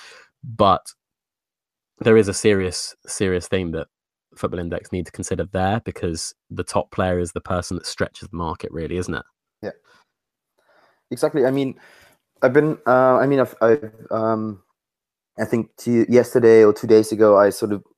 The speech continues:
Speaker 2: um, uploaded a screenshot of my top holdings, and you can see, like, Neymar, um,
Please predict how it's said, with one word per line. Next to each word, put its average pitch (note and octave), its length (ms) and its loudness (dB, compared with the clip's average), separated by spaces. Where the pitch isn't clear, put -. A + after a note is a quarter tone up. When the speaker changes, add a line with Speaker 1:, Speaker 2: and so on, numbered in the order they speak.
Speaker 2:
um, G2 460 -4
uploaded G#2 400 0
a F2 40 -6
screenshot G#2+ 460 0
of F#2+ 120 -2
my G2 100 -2
top - 220 -4
holdings, G2 680 -2
and G2 380 -6
you A2 80 -8
can C3 160 0
see, C3 280 0
like, - 260 2
Neymar, A#2 720 2
um, G#2 540 0